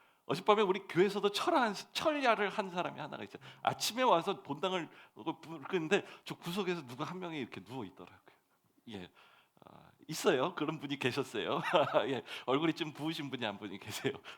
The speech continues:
예, 아, 밤새도록 하나님과 만나고 그렇게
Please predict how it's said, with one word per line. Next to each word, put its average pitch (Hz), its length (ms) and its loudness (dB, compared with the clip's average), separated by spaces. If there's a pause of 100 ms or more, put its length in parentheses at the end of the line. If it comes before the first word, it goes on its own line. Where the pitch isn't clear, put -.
(160)
예, 131 200 -2 (480)
아, 110 280 -12 (680)
밤새도록 226 520 6
하나님과 220 300 -2
만나고 113 560 -6
그렇게 123 380 -12